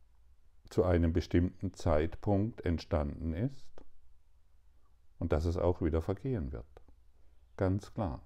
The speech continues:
was beginnt, muss enden. Und schon hast du und schon distanzierst du dich von deiner Idee der Probleme.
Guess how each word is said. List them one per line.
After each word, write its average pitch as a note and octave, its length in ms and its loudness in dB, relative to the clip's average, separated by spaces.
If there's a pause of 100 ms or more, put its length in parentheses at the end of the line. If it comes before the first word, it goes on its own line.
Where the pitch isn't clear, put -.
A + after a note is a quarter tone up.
was D#2 220 -2
beginnt, F2 640 -2 (320)
muss F#2+ 280 2
enden. - 520 -10 (3000)
Und G2 140 0
schon G#2 260 6
hast A2+ 260 -2
du B2 220 4 (460)
und G2 100 2
schon F#2+ 380 4
distanzierst G#2 840 -2
du G#2 60 2
dich D#2 300 -2
von F2 200 0
deiner E2+ 540 2 (380)
Idee F#2+ 760 2 (1200)
der G#2 180 2
Probleme. G2+ 680 2